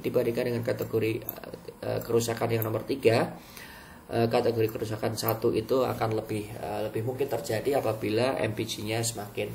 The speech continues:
eh, meningkat. Itu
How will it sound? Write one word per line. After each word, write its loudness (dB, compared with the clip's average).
eh, -6
meningkat. 0
Itu 10